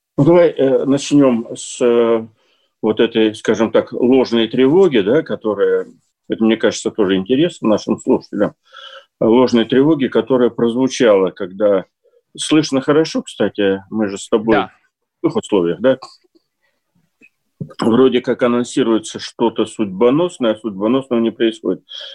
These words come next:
Speaker 1: Ты знаешь, это не первый раз. Я помню, могу вспомнить, э, что не было такое раньше, и самое последнее на моей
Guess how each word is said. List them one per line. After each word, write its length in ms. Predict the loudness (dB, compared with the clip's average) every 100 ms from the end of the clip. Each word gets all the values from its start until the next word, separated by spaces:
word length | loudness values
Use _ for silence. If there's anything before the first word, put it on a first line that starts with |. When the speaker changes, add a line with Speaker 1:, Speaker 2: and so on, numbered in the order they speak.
| -4
Speaker 1:
Ты 100 | 0
знаешь, 420 | 2 0 -2 -12 _ _ _ -2
это 260 | 0 4
не 180 | 4 4
первый 460 | 2 0 0 0 0
раз. 720 | 0 -2 -2 -6 -12 -20 _ _ _ _ _ _ _ -4
Я 400 | 0 2 4 2
помню, 420 | 2 2 2 2
могу 360 | 2 2 0 -8
вспомнить, 600 | -8 -2 2 2 -2 -4
э, 300 | 2 2 2
что 220 | -2 -2
не 220 | 0 -2
было 360 | -4 0 2 0
такое 360 | -4 0 2 4
раньше, 540 | 2 -2 -6 -2 -2
и 300 | -2 -2 -4
самое 480 | -4 -4 -2 -2 -2
последнее 540 | -4 -6 -4 -2 0
на 160 | 0 0
моей 280 | -2 -2